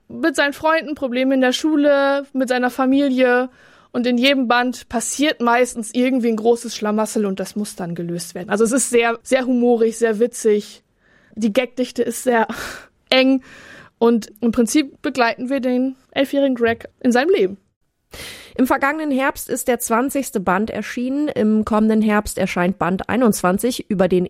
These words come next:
Speaker 2: ewig elfjährigen Greg. Geht der Autor, geht Jeff Kinney eigentlich mit der Zeit? Kommen zeitgemäße Probleme des einundzwanzigsten Jahrhunderts in den Büchern vor?
Speaker 1: Also schon,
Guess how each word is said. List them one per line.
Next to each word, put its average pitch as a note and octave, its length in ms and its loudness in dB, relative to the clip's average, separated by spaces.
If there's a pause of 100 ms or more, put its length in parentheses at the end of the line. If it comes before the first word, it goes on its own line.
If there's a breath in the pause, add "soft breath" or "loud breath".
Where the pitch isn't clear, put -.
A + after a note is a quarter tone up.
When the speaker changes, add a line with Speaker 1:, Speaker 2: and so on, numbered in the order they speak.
(120)
Speaker 2:
ewig C4+ 380 -2
elfjährigen G#3 520 0
Greg. F#3 280 0 (520 loud breath)
Geht C#4 160 2
der - 160 2
Autor, C4+ 640 2
geht G#3+ 420 -2
Jeff G#3 220 0
Kinney G#3 260 0
eigentlich F3+ 320 -4
mit F3+ 160 -2
der E3 100 -4
Zeit? G3+ 420 -2 (360 loud breath)
Kommen C#4+ 320 -2
zeitgemäße A#3+ 640 0
Probleme G#3 640 0
des G3+ 140 0
einundzwanzigsten G3+ 800 -2
Jahrhunderts A3+ 500 0
in A#3 140 0
den A3+ 160 2
Büchern A3+ 320 -2
vor? B3+ 400 -2 (320)
Speaker 1:
Also B3+ 500 4 (480)
schon, D#4 380 2